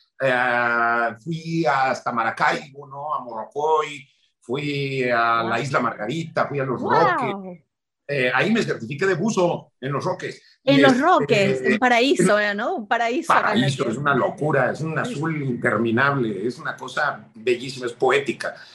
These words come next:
Speaker 1: Y es un país precioso, ¿no? Una ciudad increíble, Caracas en su momento, cuando fui más o menos dos mil dos. Eh,
Speaker 2: Estaba
Speaker 1: y
Speaker 2: bella mi Caracas todavía.
Speaker 1: Era bello, era muy bello, era muy bello. No sé cómo esté ahorita, no, no he tenido la oportunidad de ir.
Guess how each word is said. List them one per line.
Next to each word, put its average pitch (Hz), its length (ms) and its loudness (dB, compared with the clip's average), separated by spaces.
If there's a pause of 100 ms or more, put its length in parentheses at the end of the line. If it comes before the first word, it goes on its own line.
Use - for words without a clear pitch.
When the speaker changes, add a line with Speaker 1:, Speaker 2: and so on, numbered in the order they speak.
(200)
Speaker 1:
Y 120 180 2
es 165 140 2
un 214 140 6
país 170 500 0 (180)
precioso, 143 600 0
¿no? 113 260 -6
Una 156 160 -4
ciudad 131 400 -2 (160)
increíble, 135 640 0
Caracas 123 400 2
en 123 80 -6
su 107 100 -6
momento, 113 300 -6
cuando 101 180 -8
fui 113 160 -4
más 117 220 0
o - 20 -2
menos 113 220 -2
dos 90 120 -4
mil 107 160 0
dos. - 300 0 (580)
Eh, 104 640 2 (200)
Speaker 2:
Estaba 220 400 -2
Speaker 1:
y 226 140 0
Speaker 2:
bella 185 160 -2
mi 190 140 -12
Caracas 175 520 -6
todavía. - 400 -8 (100)
Speaker 1:
Era 143 160 2
bello, 117 320 2 (140)
era 139 160 0
muy 139 220 0
bello, 110 260 -2
era 113 100 -2
muy 117 220 -4
bello. 110 240 -6
No 120 100 -6
sé 113 100 -10
cómo 113 200 -4
esté 107 160 -2
ahorita, 110 260 2
no, 107 240 2
no 113 120 -4
he - 20 -6
tenido 113 260 -6
la 107 60 -4
oportunidad 104 500 -6
de 104 140 -2
ir. 127 200 -2